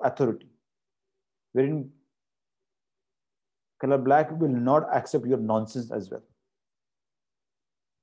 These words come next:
So if you see the bouncers, judges, advocates, these all people are color black to show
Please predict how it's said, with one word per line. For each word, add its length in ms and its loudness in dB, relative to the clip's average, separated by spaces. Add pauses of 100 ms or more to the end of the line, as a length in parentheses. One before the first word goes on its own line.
(120)
So 440 0
if 160 -6
you 60 -2
see 120 -4
the 120 2
bouncers, 800 2 (260)
judges, 640 0 (880)
advocates, 600 0
these 220 -6
all 280 2
people 280 -2
are 100 2
color 200 2
black 280 -2 (800)
to 140 -4
show 480 0